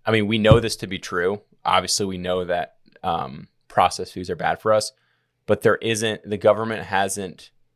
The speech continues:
really done the research on this, nor have they put out information on, on just how bad this is for us. So, like, the second point they make in this paper is, and also, I guess as a side note, I don't, the government alone's not responsible for this. Like,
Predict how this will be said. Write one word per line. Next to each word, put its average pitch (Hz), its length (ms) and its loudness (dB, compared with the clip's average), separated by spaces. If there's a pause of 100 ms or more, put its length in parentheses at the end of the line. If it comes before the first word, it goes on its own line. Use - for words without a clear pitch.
(120)
really 98 380 2
done 95 240 -2
the 92 100 -6
research 101 460 -4
on 139 180 0
this, 143 280 -4
nor 110 160 -2
have 104 60 -10
they 107 120 4
put - 320 0
out 95 240 0
information 90 580 -8
on, 87 320 -6 (120)
on 101 160 -4
just 113 200 -6
how 98 140 2
bad 85 320 -2
this 82 160 -8
is 78 140 -8
for - 200 -6
us. - 260 -8 (360)
So, - 140 2
like, 104 160 6
the 107 80 -6
second 113 320 0
point 110 180 -8
they 95 80 -6
make 95 220 -6
in 92 60 -10
this 92 140 -6
paper 90 540 -2 (760)
is, 95 540 2 (400)
and 123 260 6
also, 113 400 6
I 92 140 2
guess 101 160 -2
as 92 60 -6
a - 20 -4
side 90 280 2
note, 90 220 0
I 92 120 2
don't, - 540 -4
the 113 100 0
government 107 400 6
alone's 95 360 -4
not 90 280 -2
responsible 87 580 -2
for 85 260 -2
this. 92 240 0
Like, 90 140 -6